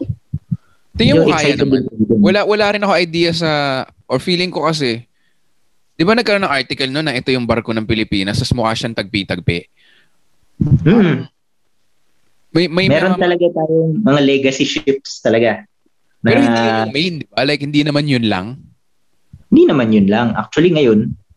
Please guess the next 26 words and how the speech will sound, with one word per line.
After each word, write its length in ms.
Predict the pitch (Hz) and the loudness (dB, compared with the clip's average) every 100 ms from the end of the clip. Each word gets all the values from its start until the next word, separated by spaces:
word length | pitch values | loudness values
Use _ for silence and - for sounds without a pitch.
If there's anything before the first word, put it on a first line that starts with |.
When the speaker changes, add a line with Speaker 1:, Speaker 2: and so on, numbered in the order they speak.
| - 135 | -8 -4
Speaker 2:
medyo 220 | 143 156 151 147 139 139 139 _ _ | 2 4 4 4 2 -2 -6 _ _
nag-i-increase 640 | 131 151 160 160 156 151 139 | 2 4 2 2 -2 0 0
din 160 | 143 | 2
talaga 240 | 143 131 135 | 2 2 2
tayo 160 | 123 123 | 2 2
ng 160 | 127 127 | 0 -2
spending 640 | - 120 110 113 131 120 | -2 0 2 2 2 0
sa 80 | 120 | -2
pagbili 480 | 117 110 110 117 117 | 0 4 4 6 4
ng 240 | 117 113 | 4 2
mga 240 | 113 110 | 2 2
ganyang 320 | 110 110 107 107 | 4 4 6 6
mga 160 | 104 101 95 | 4 2 -4
assets. 640 | - 117 117 _ - - _ _ _ _ _ - | -2 -2 -2 _ -20 -20 _ _ _ _ _ -4
Speaker 1:
Hmm. 480 | 117 107 107 110 - _ - | 0 0 -2 -2 -6 _ 0
Speaker 2:
Na 240 | 120 117 | 2 2
bago-bago 480 | 110 110 117 113 113 | 2 2 2 2 2
naman, 400 | 117 117 117 101 | 2 0 0 0
marami 320 | 98 104 104 | 0 2 2
tayong 400 | 104 101 101 104 | 2 2 2 2
mga 240 | 101 101 101 | 2 2 2
partner 480 | 104 98 107 107 104 | -2 -2 0 4 6
na 80 | |
nagbebenta 560 | 104 104 95 98 98 95 | 6 4 2 0 -2 -4
sa 160 | 110 113 | -4 -2
atin. 240 | 95 180 | -2 -2